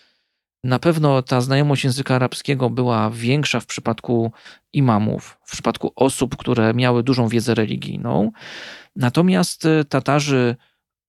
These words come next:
ucząc się religii, nawet w domach, kiedy to była taka prywatna nauka religii, uczyli się też, y, podstaw języka arabskiego. Uczyli się liter, uczyli się czytania po to, żeby móc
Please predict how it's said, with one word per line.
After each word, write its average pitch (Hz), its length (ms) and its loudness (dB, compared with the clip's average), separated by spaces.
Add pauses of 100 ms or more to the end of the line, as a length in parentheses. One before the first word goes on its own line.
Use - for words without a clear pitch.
ucząc 135 380 0
się 123 180 2
religii, 117 580 -2
nawet 151 520 0
w 156 320 0
domach, 135 400 0
kiedy 113 240 -6
to 117 100 -2
była 123 160 -2
taka 120 320 -2
prywatna 135 640 0
nauka 110 500 -2 (480)
religii, 113 760 2 (640)
uczyli 180 400 0
się 143 140 2
też, 143 460 0
y, 123 260 -2
podstaw 139 420 -2
języka 123 360 -2
arabskiego. 98 960 -4
Uczyli 131 360 0
się 110 360 2
liter, 139 520 0 (920)
uczyli 147 380 -2
się 117 540 2 (160)
czytania 135 720 2 (140)
po 160 140 0
to, 180 120 0
żeby 139 260 0
móc 135 460 0